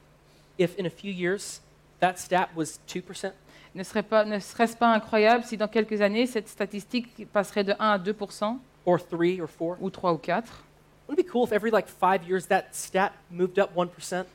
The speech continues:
Speaker 2: Ne serait-ce pas merveilleux si cette statistique, tous les cinq ans, aug-, augmenterait d'un pour cent ?
Speaker 1: You know how that's gonna happen?
Speaker 2: Vous savez comment ça va se passer, ça va y arriver, ça ?
Speaker 1: It doesn't just happen.
Speaker 2: Ça n'arrive pas par hasard.
Speaker 1: It happens because Christians get serious about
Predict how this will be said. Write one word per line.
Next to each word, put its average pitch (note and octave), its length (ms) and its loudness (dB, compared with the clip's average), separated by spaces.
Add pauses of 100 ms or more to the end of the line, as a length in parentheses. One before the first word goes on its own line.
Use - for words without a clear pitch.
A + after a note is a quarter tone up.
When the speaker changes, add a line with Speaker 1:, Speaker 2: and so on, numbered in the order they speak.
(120)
Speaker 2:
Ne F#3 100 -10
serait-ce F#3 260 -6
pas A3+ 120 2
merveilleux A3+ 340 4
si B3 140 -4
cette G#3 160 -2
statistique, G#3+ 640 -4
tous A3 120 -4
les G#3 100 -2
cinq G#3 340 -4
ans, G#3+ 300 4
aug-, F#3 260 -8
augmenterait G3+ 560 -2
d'un G3 100 -2
pour - 180 -14
cent ? A3 300 -6 (280)
Speaker 1:
You G3+ 60 6
know A3 80 6
how B3 60 8
that's B3 180 4
gonna A3+ 200 4
happen? G3 260 0 (300)
Speaker 2:
Vous G3 140 -8
savez A#3 280 2
comment B3 240 4
ça A3+ 160 -2
va G#3 120 2
se G#3 80 -6
passer, G#3+ 320 -2
ça A3+ 160 -4
va G3+ 160 4
y G3 80 0
arriver, G3 400 2
ça ? A#3+ 260 -2 (160)
Speaker 1:
It F#3+ 80 4
doesn't G3+ 260 6
just E3 260 4
happen. C#3 200 -4 (160)
Speaker 2:
Ça - 160 -6
n'arrive F#3+ 260 2
pas G3 160 2
par F3+ 180 0
hasard. C#3+ 320 -6 (340)
Speaker 1:
It F3+ 80 4
happens G#3+ 320 4
because E3+ 320 0
Christians F3+ 420 0
get D3+ 120 -6
serious D#3+ 480 2
about C#3 180 -6